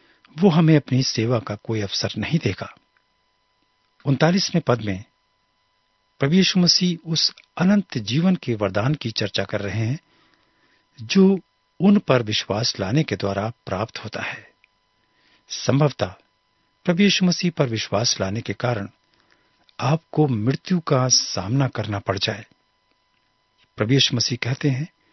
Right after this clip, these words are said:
कि जो अपना प्राण बचाता है, वह उसे खोएगा, और जो कोई मेरे कारण अपना प्राण खोता है, वह उसे पाएगा। और तब चालीसवें पद से आगे हम पढ़ते हैं, "जो तुम्हें ग्रहण करता है,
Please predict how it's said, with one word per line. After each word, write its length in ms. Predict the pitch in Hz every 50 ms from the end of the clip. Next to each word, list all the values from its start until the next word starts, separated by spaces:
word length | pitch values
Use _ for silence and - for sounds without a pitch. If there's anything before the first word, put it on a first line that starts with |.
| _ _ _ _ _ _ _ _ _ _ _ _ -
कि 80 | 165
जो 160 | 143 - 202 202
अपना 260 | 185 - 156 151 143
प्राण 440 | - _ - 117 98 101 120 135 117
बचाता 420 | 107 - - 101 101 - - 113
है, 260 | 101 110 123 127 139 - - - - - _ - -
वह 80 | 104
उसे 280 | 104 104 - - - 110
खोएगा, 520 | - - - 127 147 156 - - - - _ _ _ _ _ _ _ _ _ _ _ _ _ _ _ _ _ _ _ -
और 100 | - 131
जो 180 | 131 131 208 226
कोई 240 | - - 214 214 202
मेरे 240 | 180 135 120 123 117
कारण 360 | - - 110 127 135 131 120
अपना 240 | 110 - - 107 107
प्राण 340 | _ - 104 95 98 101
खोता 340 | 98 _ - - - - 110
है, 280 | 95 - 110 104 98 _ _ _ _ _ _ _ _ _ _ _ _ - -
वह 120 | 95 101
उसे 280 | 95 - - - 98 - -
पाएगा। 460 | - 87 90 90 87 - - - - - _ _ _ _ _ _ _ _ _ _ _ _ _ _ _ _ _ -
और 80 | 151 -
तब 220 | - 175 160 - - - -
चालीसवें 500 | 135 131 170 202 185 - - 147 139 - -
पद 100 | 110 107
से 220 | - - - 123 104
आगे 300 | 101 101 - 107 101 101
हम 120 | 110 104
पढ़ते 320 | - 104 98 101 - 110
हैं, 300 | 92 92 117 143 175 - _ _ _ _ _ _ _ _ _ _ _ _ _ _ _ _ _ _ _ _ _ -
"जो 200 | 131 113 147 151
तुम्हें 380 | 143 - - 143 143 160 190 147
ग्रहण 180 | 127 104 107 110
करता 320 | - 107 101 - - 113
है, 240 | 107 107 123 139